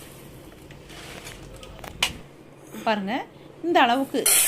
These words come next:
ஒரு அரை கப்புக்கு கொஞ்சம் மேல இருந்தா கூட போதும். அதுதான் நான் உளுந்து எடுத்துக்கிறது. இதே நம்ம, நான் எப்போ வச்சிருக்கேன்னா, அரைக்கிறதுக்கு ஒரு மணிக்கூருக்கு முன்னாடி நான், இது பாருங்க, ஃப்ரிட்ஜில் தான் இதை வச்சிட்டேன். அப்படியே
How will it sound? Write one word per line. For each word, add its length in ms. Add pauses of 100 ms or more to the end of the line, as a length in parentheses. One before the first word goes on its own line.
ஒரு 280
அரை 200 (100)
கப்புக்கு 420
கொஞ்சம் 640
மேல 240
இருந்தா 200
கூட 180
போதும். 420 (480)
அதுதான் 420
நான் 160
உளுந்து 260
எடுத்துக்கிறது. 580 (540)
இதே 260
நம்ம, 340 (480)
நான் 320
எப்போ 220
வச்சிருக்கேன்னா, 540 (180)
அரைக்கிறதுக்கு 600
ஒரு 120 (100)
மணிக்கூருக்கு 460
முன்னாடி 320
நான், 260 (360)
இது 100
பாருங்க, 280 (100)
ஃப்ரிட்ஜில் 580
தான் 160 (200)
இதை 220
வச்சிட்டேன். 480
அப்படியே 260